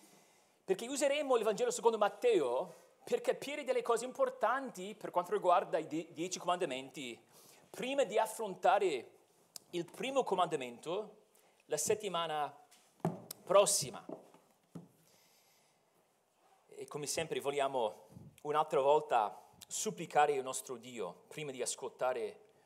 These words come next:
la predicazione della sua parola. Signore, ai-, aiutaci,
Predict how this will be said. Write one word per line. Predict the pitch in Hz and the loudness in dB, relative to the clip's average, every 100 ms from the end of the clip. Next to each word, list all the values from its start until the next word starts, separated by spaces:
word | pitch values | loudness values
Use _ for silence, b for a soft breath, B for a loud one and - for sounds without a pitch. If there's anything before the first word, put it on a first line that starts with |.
| b b | b b
la | 120 123 | -8 -8
predicazione | - 147 131 131 - 131 127 117 98 - _ - | -8 -10 -4 -4 -4 -4 -6 -6 -12 -18 _ -10
della | 123 | -8
sua | 117 117 | -6 -6
parola. | 101 110 104 95 | -6 -4 -4 -4
Signore, | 85 - 139 131 151 127 90 - b b b b b b b b b b b b _ _ _ _ B B B _ _ _ _ _ _ _ | -6 -8 -8 -2 -2 -2 -6 -16 b b b b b b b b b b b b _ _ _ _ B B B _ _ _ _ _ _ _
ai-, | - 160 | -4 -2
aiutaci, | 151 160 196 202 - - 110 | 0 -2 -4 -6 -6 -6 -6